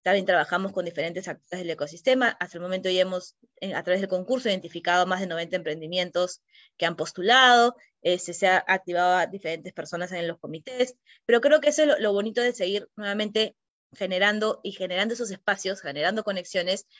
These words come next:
para poder inspirar a otros emprendimientos a identificar cómo agregar valor con un enfoque social. Así que eso era lo que quería compartirles.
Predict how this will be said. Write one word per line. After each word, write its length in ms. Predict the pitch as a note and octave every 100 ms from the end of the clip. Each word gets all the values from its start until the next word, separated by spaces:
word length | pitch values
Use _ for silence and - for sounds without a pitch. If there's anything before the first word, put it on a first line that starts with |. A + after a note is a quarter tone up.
| _
para 200 | A3 A3
poder 200 | A3 A3+
inspirar 340 | B3 A#3+ G3 G3+
a 40 |
otros 180 | G3+ G#3
emprendimientos 680 | G3+ F3+ E3+ F3+ F#3 G3+ G3+
a 80 |
identificar 600 | F3 E3 D#3 D3+ F#3 G3+ - _ _ _ _
cómo 220 | F#3+ F#3
agregar 380 | F#3 E3+ E3+ E3
valor 400 | E3 E3 E3+ - _
con 180 | E3+ E3
un 80 | E3
enfoque 340 | - D#3 D#3
social. 360 | - - - - _ _ _ _ _ -
Así 240 | E3 F3+
que 200 | F3+ - -
eso 500 | G3+ G3 G#3 G#3 - _ _
era 240 | F#3+ G3 G3
lo 100 | F#3+
que 100 | E3+
quería 200 | E3+ F3
compartirles. 840 | G3 F#3+ F3+ - C4 C4 C#4+